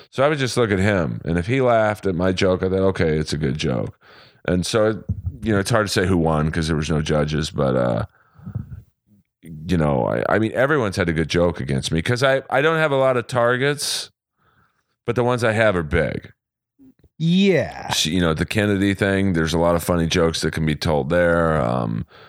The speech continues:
Speaker 1: the, the dating, the, the younger girl, uh, it, you know, it's a big target, especially in today's climate of Me Too and, you know, um, all the creepy crawlers, uh, out there. But, you know, it was, we were actually dating. We, you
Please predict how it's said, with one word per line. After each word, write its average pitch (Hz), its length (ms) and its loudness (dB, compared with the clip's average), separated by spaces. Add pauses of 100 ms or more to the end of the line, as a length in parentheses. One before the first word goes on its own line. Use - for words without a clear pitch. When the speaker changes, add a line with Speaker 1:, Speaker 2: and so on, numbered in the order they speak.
(160)
Speaker 1:
the, 65 260 0 (140)
the 76 140 -2
dating, 78 480 0
the, 73 140 0 (120)
the 73 100 -2
younger 78 680 0
girl, 82 800 0
uh, 50 260 -4 (200)
it, 73 160 -4 (100)
you 92 120 0
know, 82 60 2
it's 80 120 -2
a 82 40 -2
big 78 280 0
target, 78 420 2
especially 78 440 -2
in 76 60 -2
today's 76 640 0
climate 73 440 -2
of 71 120 -4
Me 76 220 0
Too 76 540 0
and, 69 300 -2 (600)
you 76 140 -4
know, 65 320 0
um, 50 340 -4 (560)
all 73 120 0
the 73 80 -2
creepy 76 400 0
crawlers, 73 800 0
uh, 50 300 -4 (140)
out 69 220 -2
there. 78 160 0
But, 78 240 0
you 98 120 -2
know, 82 120 2
it 92 40 2
was, 92 140 -2
we 104 140 0
were 87 140 2
actually 82 380 0
dating. 65 480 0
We, 67 100 0
you 71 120 -2